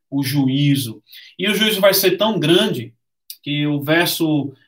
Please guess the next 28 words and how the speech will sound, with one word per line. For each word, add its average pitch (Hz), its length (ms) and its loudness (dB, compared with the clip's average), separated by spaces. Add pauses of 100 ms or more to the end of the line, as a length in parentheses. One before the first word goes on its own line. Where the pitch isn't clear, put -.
(120)
o 135 80 -8
verso 156 340 -2
vinte 180 340 -2
termina 160 320 -2
dizendo 156 360 -2
assim: 156 440 -2 (380)
que 160 240 -2
sobe 214 640 2
até 180 360 2
os 190 220 -2
freios 180 380 -2
dos 185 320 -6
cavalos. 139 840 -4 (1300)
É, 98 180 -10
na, 165 160 -2
no 165 400 4
primeiro 202 300 0
século, 170 640 -2 (100)
entre 165 380 0
os 160 140 2
judeus 156 420 2
do 151 120 -4
primeiro 151 280 -2
século, 156 560 -4
os 185 140 -8
antigos, 196 680 -4
né, 147 480 -4
falavam, 156 760 0